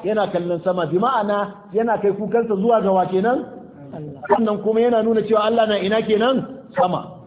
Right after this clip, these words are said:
Sai ce, "قد نرى تقلب وجهك في السماء." Tabbas, kaga qad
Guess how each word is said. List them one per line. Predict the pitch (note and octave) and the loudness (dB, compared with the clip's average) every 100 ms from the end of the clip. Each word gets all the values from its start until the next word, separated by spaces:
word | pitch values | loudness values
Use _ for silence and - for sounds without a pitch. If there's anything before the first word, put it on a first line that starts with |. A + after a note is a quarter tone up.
| - - - | -20 -20 -6
Sai | F#3 G3 G3 | 0 0 0
ce, | G3 | -2
"قد | F#3 - A3+ G#3+ | -2 -2 0 0
نرى | G#3+ A#3 A3 G3+ G3+ F#3+ | 2 2 4 4 4 2
تقلب | F#3+ F3+ F3 E3+ D#3+ G#3 A3+ | -2 -2 -4 -4 -2 2 6
وجهك | F#3 F#3 A3 G3 G3+ G3+ | 6 4 2 0 0 -2
في | G#3+ | -2
السماء." | B3 A#3 A#3 C4+ A#3+ - - - - - - - _ _ | -4 2 2 4 0 -2 -10 -20 -20 -20 -20 -20 _ _
Tabbas, | - D#4 G#3 F3+ F#3 - - - - - - | -4 -4 -2 -2 -4 -6 -16 -20 -20 -18 -6
kaga | G3 A3+ B3 | 0 2 0
qad | B3 - D#4+ | -2 0 0